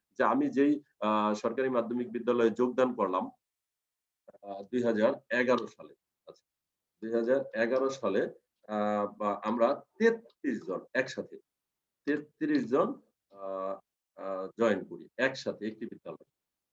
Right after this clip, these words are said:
হ্যাঁ, তো এমনি স্বাভাবিকভাবে এখানে, আহ, একটু ইয়ে হওয়ার কারণে, আহ, কোনো বড় নিয়োগ হলে, আহ, একসাথে অনেকগুলো শিক্ষক এখানে দেওয়া হয়। দুই হাজার এগারো সালে তেত্রিশ জন শিক্ষক জয়েন করি।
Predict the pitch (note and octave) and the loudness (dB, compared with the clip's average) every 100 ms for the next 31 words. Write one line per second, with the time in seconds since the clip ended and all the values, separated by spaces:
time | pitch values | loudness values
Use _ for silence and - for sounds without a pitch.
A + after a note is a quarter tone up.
0 | F#3+ C3+ - _ _ _ - G#2 G#2 - | -6 -6 -6 _ _ _ -6 -4 -4 -2
1 | A2+ C#3 C#3 B2 B2+ B2+ C3+ C#3 C#3+ C#3 | 0 0 0 0 0 0 -2 -2 0 4
2 | C3+ G#2+ G2+ G2 G2 F#2+ G#2 G#2 A2+ G#2+ | 4 2 2 2 2 0 -6 -12 -12 -12
3 | G#2+ _ _ _ A#2 A#2 A#2 A#2 A#2 A#2+ | -14 _ _ _ -4 2 2 4 2 2
4 | F#3 E3+ G#2 G2 G2 A2+ A2 G2+ A2 B2 | -2 -2 0 0 0 0 -2 2 4 4
5 | B2 B2+ A2 A#2 F3 - _ _ - G2+ | 4 2 0 -2 -2 -6 _ _ -2 0
6 | - B2 - A#2 A#2 A2+ A2 A#2 - B2+ | 2 0 0 0 2 0 -2 -6 -6 -6
7 | F3 A2+ G2+ F2 F2 D#2+ G#2 A2+ A#2+ C3 | -6 -6 -8 -8 -8 -6 0 2 4 4
8 | C#3+ D3 F3 E3+ E3+ E3+ E3+ C#3+ D3+ D3 | 2 0 2 4 4 2 0 2 0 -2
9 | C#3 - G#2 F2+ E2 E2 | -6 -6 -2 -2 -2 -10